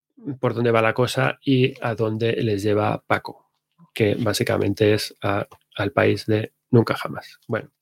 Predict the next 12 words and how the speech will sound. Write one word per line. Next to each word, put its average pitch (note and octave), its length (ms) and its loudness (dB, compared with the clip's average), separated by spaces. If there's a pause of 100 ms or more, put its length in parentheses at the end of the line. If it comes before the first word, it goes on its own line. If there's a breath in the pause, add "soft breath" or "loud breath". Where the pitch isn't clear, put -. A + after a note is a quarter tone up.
(840)
para A#2+ 240 0
ver B2+ 240 -2 (120)
todo D3 600 2
lo C3 140 2
que B2 120 -2
ocurre A#2+ 480 -2 (480 soft breath)
después, A#2 640 2 (640 loud breath)
eh, G#2 680 2
lo G#2+ 220 0
que G#2 140 -2
digo G2 220 -2
siempre, - 480 -6